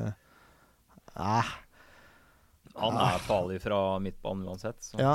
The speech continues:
Speaker 1: men jeg tror kanskje han er bedre når han kommer bakfra og har litt rom. Men
Speaker 2: Ja.
Speaker 1: det er jo så. Så er det et forferdelig, første kampen på La Manga. Sandefjord null, Sogndal tre. At det,
Speaker 2: Det
Speaker 1: ender
Speaker 2: er,
Speaker 1: null tre.
Speaker 2: det ljuger jo så voldsomt, det resultatet.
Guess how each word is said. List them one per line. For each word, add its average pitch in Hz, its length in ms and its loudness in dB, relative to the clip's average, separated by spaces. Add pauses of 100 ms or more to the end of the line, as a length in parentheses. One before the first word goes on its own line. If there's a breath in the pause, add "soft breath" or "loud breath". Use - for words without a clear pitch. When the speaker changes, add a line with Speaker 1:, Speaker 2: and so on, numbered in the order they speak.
(100)
Speaker 1:
men 143 160 0
jeg 123 80 2
tror 127 140 0
kanskje 120 160 0
han 120 80 4
er 113 60 0
bedre 95 200 0
når 110 140 0
han 113 260 0
kommer 107 220 -2
bakfra 101 260 -2
og 101 60 0
har 101 60 -2
litt 101 100 -2
rom. 110 160 0 (240 loud breath)
Men - 100 -6
Speaker 2:
Ja. 107 60 0
Speaker 1:
det 107 80 0
er 104 80 0
jo 104 80 -2
så. 120 140 -4 (2000 loud breath)
Så 156 160 2
er 113 60 0
det 120 80 -2
et - 80 -4
forferdelig, 113 560 -6 (100)
første - 300 -4
kampen 110 340 -4
på 120 140 -2
La 113 60 -2
Manga. 107 320 -2 (1000 soft breath)
Sandefjord 120 460 -2
null, 113 220 0
Sogndal 117 360 -2
tre. 120 260 -2 (600 soft breath)
At 131 140 0
det, 92 180 -4
Speaker 2:
Det 135 260 6
Speaker 1:
ender 147 220 6
Speaker 2:
er, 147 80 8
Speaker 1:
null 160 160 10
tre. 185 240 6 (280)
Speaker 2:
det 107 120 -4
ljuger 90 400 -8
jo 95 60 -6
så 98 240 -8
voldsomt, 90 520 -10
det 92 140 -10
resultatet. 92 500 -12